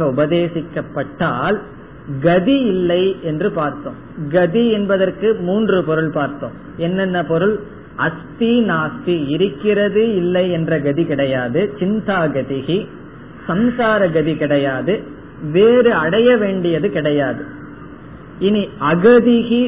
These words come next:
நாஸ்தி என்றால், அகதி என்றால் புரிந்து கொள்ளாமல் இருத்தல், அனவபோதக. அவபோதக என்றால் புரிந்து கொள்ளுதல், அனவபோதக என்றால் புரிந்து கொள்ளாமல் இருப்பதற்கு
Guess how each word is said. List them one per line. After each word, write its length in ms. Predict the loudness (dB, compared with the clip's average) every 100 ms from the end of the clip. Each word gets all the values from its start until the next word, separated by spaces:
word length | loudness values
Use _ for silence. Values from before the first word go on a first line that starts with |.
| 0
நாஸ்தி 560 | 0 0 -4 -2 2 2
என்றால், 540 | 0 -2 0 0 0 -6 -14 -18 -20 -20 -20 -20 -20 -20 -20 -18 -4
அகதி 540 | 0 4 4 4 4 0 0
என்றால் 520 | -4 -2 0 0 0 -4
புரிந்து 540 | 0 2 4 4 4 4
கொள்ளாமல் 680 | 4 2 4 2 0 0 0
இருத்தல், 400 | 0 -2 -6 -8 -16 -18 -20 -16 -6
அனவபோதக. 1200 | -2 -2 -2 0 2 2 2 0 0 -4 -4 -8 -8 -18 -18 -20 -20 -4
அவபோதக 760 | -2 2 2 2 2 2 0 0 -2
என்றால் 360 | -2 -2 -2 -2
புரிந்து 380 | 0 0 2 0
கொள்ளுதல், 480 | 0 0 0 0 -2 -4 -10 -14 -2
அனவபோதக 1000 | 0 2 0 2 0 4 4 4 2 -2 -2 -2
என்றால் 400 | -2 -2 0 -2 -4
புரிந்து 520 | -2 2 2 2 2
கொள்ளாமல் 680 | 2 2 2 2 0 0 0
இருப்பதற்கு 720 | 0 0 -4 -2 -2 -4 -4